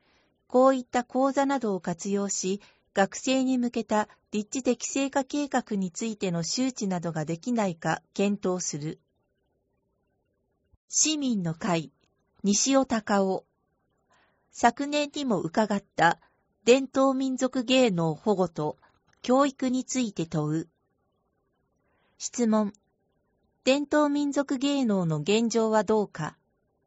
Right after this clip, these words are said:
答え。保存協会二十五団体のうち七団体が休止。動画の公開や資料の電子図書館での公開など、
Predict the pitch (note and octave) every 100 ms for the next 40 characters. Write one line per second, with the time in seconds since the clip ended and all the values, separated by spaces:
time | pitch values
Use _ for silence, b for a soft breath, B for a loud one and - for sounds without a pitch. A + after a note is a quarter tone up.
0 | _ _ _ _ _ _ _ - G#3+ B3
1 | G#3+ D#3+ - _ _ _ _ _ _ _
2 | _ - A#3 C#4+ D4 D4 D4+ C#4 - F3+
3 | E3 - _ _ C4 C#4+ - G3 E3+ F3+
4 | A#3+ A#3 G#3+ F#3 E3+ D#3+ D#3+ - D#3+ E3
5 | b b b G3 A3+ C4 C#4+ C4 G#3 F3+
6 | D#3 D3 - F3 F3+ - D#3+ - _ _
7 | _ _ _ _ _ _ - A#3 C4+ C4+
8 | C4 C4 - B3+ - B3 A3+ A3 A3+ b
9 | b b - D4+ C#4 A#3+ F#3+ D#3+ D3+ _
10 | A#3 C4 C4+ C#4 C#4 D4+ D4 A#3 G3 G3
11 | F#3 E3 G#3 A3 - A3 G#3 G3+ E3+ E3+